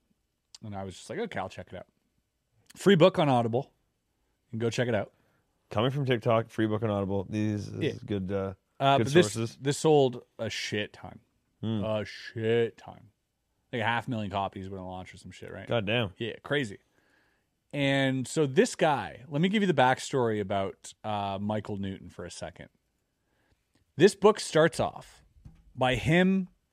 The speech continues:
Speaker 1: affirming very seriously that he was never one to believe in anything paranormal.
Speaker 2: Okay, I, there's a lot of guys like this that I,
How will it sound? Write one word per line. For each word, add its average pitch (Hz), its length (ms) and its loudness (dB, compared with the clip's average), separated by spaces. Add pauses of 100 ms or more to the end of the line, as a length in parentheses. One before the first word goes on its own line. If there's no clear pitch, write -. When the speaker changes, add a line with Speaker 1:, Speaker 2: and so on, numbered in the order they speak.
(720)
Speaker 1:
affirming 170 720 4 (1080)
very 185 260 8
seriously 185 680 2 (720)
that 131 160 0
he 208 580 2 (120)
was 135 320 2
never 185 320 8
one 180 200 8
to 165 60 6
believe 143 320 2
in 123 60 2
anything 120 260 0
paranormal. 92 500 -10 (680)
Speaker 2:
Okay, 190 180 4
I, - 160 -4
there's 233 300 4
a 339 40 0
lot 170 200 4
of 170 80 0
guys 127 280 2
like 110 200 2
this 104 300 -2
that 110 200 0
I, 113 500 2